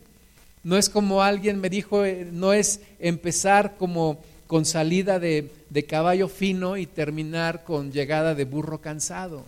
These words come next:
No, es terminar bien, no quedarse a la mitad,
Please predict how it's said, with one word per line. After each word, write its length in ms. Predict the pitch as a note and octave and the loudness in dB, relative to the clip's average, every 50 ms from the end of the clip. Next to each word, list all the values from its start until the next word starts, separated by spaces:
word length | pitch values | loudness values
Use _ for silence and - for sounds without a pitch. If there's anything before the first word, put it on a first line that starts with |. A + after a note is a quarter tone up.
| - C#3 | -18 -16
No, 340 | D3+ E3+ F#3 G3+ G3+ F3 D3 - - - - - - | -14 -14 -12 -12 -12 -14 -14 -16 -20 -20 -20 -16 -4
es 360 | - F#3 G#3 A3 - - - - - - - - - | 2 4 4 4 4 2 -2 -4 -12 -20 -20 -8 0
terminar 960 | G3 F#3+ F#3+ F#3+ F#3+ F#3+ F#3+ G3 G3 F#3+ F#3+ G3 G3+ G3+ G3+ G3+ G3 F#3+ F3 E3 E3 | 2 4 4 4 2 -2 -2 -2 -2 -2 -2 0 0 0 2 0 0 -4 -8 -10 -6
bien, 540 | F3+ G#3 A3 A#3 A#3 A3+ G#3 F#3 F3 F3 F#3 | -2 0 2 2 2 2 0 -2 -2 -2 0
no 200 | G3+ G#3 G#3 - | 0 0 0 0
quedarse 600 | G#3+ G#3 G3+ F#3 G3+ G3+ G3 G3+ - - G3+ G3 | 0 0 2 4 4 2 2 2 -2 -2 0 0
a 80 | F#3 | 0
la 120 | F#3 F#3 F3+ | 2 0 0
mitad, 540 | F#3 F3+ F3 - - G#3+ G#3+ A3 G#3+ G3 | 0 -2 -6 -4 -2 0 0 2 2 0